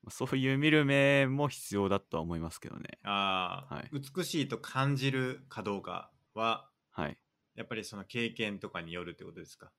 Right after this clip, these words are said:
Speaker 1: そうですね。そ-、
Speaker 2: あ。
Speaker 1: まあ、もっとなんか根源的なみんなに通ずるものはまた別かもしれないですけど。
Speaker 2: まあ、確かに。
Speaker 1: スケさん、
Speaker 2: でもそ-、はい。
Speaker 1: 今まで美術館とか行って絵見て感動したことあります？
Speaker 2: ないです。
Speaker 1: ない。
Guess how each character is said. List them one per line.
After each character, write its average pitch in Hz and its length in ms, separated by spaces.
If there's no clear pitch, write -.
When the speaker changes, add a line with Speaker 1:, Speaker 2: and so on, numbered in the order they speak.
Speaker 1:
そ 98 760
う - 40
で - 120
す - 100
ね。 87 300
そ-、 - 280
Speaker 2:
あ。 87 140
Speaker 1:
ま 98 100
あ、 - 20
も 123 100
っ - 100
と - 80
な 113 120
ん 117 80
か - 300
根 117 120
源 117 220
的 120 200
な 113 260
み 107 100
ん 113 80
な 113 80
に 92 80
通 - 180
ず 95 140
る 95 60
も 92 100
の 82 80
は 82 40
ま 82 120
た 85 100
別 - 180
か 85 120
も 80 40
し - 120
れ 80 60
な 73 60
い - 20
で 76 40
す - 80
け - 80
ど。 - 240
Speaker 2:
ま 92 200
あ、 - 40
確 101 260
か 90 120
に。 82 140
Speaker 1:
ス - 120
ケ 196 100
さ 110 260
ん、 98 80
Speaker 2:
で 90 60
も 87 60
そ-、 - 180
は 104 240
い。 - 140
Speaker 1:
今 147 180
ま 185 80
で 104 140
美 120 140
術 151 200
館 110 180
と 95 100
か 87 80
行 85 80
っ - 40
て 123 220
絵 123 60
見 95 100
て 87 100
感 104 220
動 107 100
し - 60
た 120 60
こ 104 60
と 85 100
あ 85 40
り 87 60
ま 85 100
す？ - 240
Speaker 2:
な 113 180
い 104 60
で 85 100
す。 - 340
Speaker 1:
な 113 220
い。 - 140